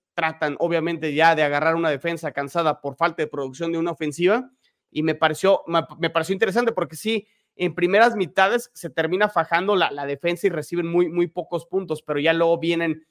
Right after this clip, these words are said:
este, este tema donde, pues, te comes el reloj y, y corres y corres. Y creo que era el, el equipo, los Jets, no, no recuerdo cuál fue la,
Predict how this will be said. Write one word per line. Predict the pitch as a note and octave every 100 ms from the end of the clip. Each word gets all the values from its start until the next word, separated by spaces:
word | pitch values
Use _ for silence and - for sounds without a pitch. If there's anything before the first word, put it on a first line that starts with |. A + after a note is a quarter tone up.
| _ _ _
este, | C#3+ - C#3+ C#3+ C#3+ C#3 C3+ B2+ B2+ _ _
este | C#3 E3+ F3
tema | - E3+ E3+
donde, | D#3 C#3+
pues, | C#3+ D3+ - _ _ _
te | A3+
comes | - G3 E3+
el | D#3+
reloj | D#3+ E3+ F3 F3 E3
y, | E3 D3
y | D3
corres | C#3 D#3+ D#3+ D3+
y | C#3+
corres. | D3+ D3+ C#3+ - _ _ _
Y | F3+ -
creo | G#3 G#3 G#3
que | A3+ A3
era | G#3 G#3 G#3+ A3
el, | A3 F3+ E3+ D#3+ D#3+ D#3+ D#3
el | E3
equipo, | D#3+ D#3+ G3 - A3+
los | F3+ C#3
Jets, | C3 G3+ C4 - - - _ _ _ -
no, | D#3 F#3
no | F#3 F#3+
recuerdo | G#3 F#3+ F#3+ - _
cuál | F#3 F3+
fue | F#3+
la, | F3 D3 C#3+ C3+ C3 B2+